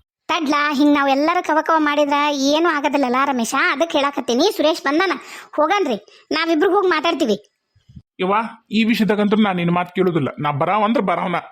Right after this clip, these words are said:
Speaker 2: ನಡಿ, ಅದೇನಾಗುತ್ತೆ ನೋಡೇ ಬಿಡಣ. ಆಕಿ ಆಕಿದ್ ಏಟ್ ಐತ್ ಬಾಯಿ, ನಂದು ಆ, ನಾನು ಜೋರ್ ಮಾಡಕ್ ಬರ್ತ ನನಗ. ನಾನು ಹೆಣ್ಮಗಳು, ಆಕಿ, ಆಕಿ ಇಳಿತಾಳ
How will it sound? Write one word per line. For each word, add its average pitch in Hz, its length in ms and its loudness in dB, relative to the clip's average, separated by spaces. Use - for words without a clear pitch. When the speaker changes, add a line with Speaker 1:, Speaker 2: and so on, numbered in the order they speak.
Speaker 2:
ನಡಿ, 208 140 2
ಅದೇನಾಗುತ್ತೆ 208 520 -2
ನೋಡೇ 202 140 0
ಬಿಡಣ. 160 220 -2
ಆಕಿ 190 400 -2
ಆಕಿದ್ 202 220 0
ಏಟ್ 240 200 2
ಐತ್ 180 140 -2
ಬಾಯಿ, 202 280 0
ನಂದು 196 340 2
ಆ, 190 140 2
ನಾನು 180 300 -2
ಜೋರ್ 220 220 2
ಮಾಡಕ್ 208 280 -2
ಬರ್ತ 202 200 -2
ನನಗ. 190 200 0
ನಾನು 190 220 0
ಹೆಣ್ಮಗಳು, 226 760 2
ಆಕಿ, 233 360 0
ಆಕಿ 180 280 0
ಇಳಿತಾಳ 262 420 4